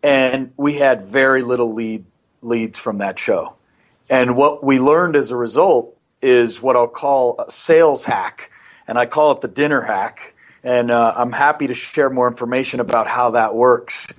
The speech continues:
But you don't need to spend a hundred eighty-seven thousand five hundred dollars to pull this off. This is a three, four, five thousand dollar max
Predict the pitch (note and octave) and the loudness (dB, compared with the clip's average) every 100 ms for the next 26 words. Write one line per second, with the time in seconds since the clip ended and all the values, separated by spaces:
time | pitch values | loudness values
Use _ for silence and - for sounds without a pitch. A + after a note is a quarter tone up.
0 | _ - - C3 A2+ - _ _ - - | _ -20 0 0 0 -6 _ _ -20 -20
1 | _ _ C#3 C#3 D#3 D#3+ D3+ D#3 C3 B2+ | _ _ 0 2 2 2 -4 -6 -6 -6
2 | - D3 B2+ C3 B2 B2 A#2+ A#2 B2+ A#2 | -4 -4 -4 -6 -4 -4 -4 -2 -2 -2
3 | B2+ A#2 A2 G2+ A#2 G#2+ A2 G#2 G#2 A2+ | -2 -2 -4 -4 -4 -4 -8 -2 2 2
4 | B2 - - B2 A2+ G#2+ A2 C3 D3+ - | 0 -6 0 2 2 0 0 0 -2 -16
5 | _ _ - C#3+ - A#2+ - A#2 A2+ A2 | _ _ -4 -4 -2 -2 4 6 6 2
6 | - _ _ _ _ - C3+ C#3+ C3+ C3+ | -4 _ _ _ _ -8 0 2 4 2
7 | B2+ - C3+ C3 B2+ A#2 A2 - C#3+ C#3+ | -2 0 2 4 4 2 -4 -2 0 0
8 | D3 A#2+ A#2 A2+ A2+ G#2+ G2+ A#2 C#3 C3 | -2 -4 -4 -6 -4 -4 -6 -2 0 -2
9 | - - - | -4 -14 -16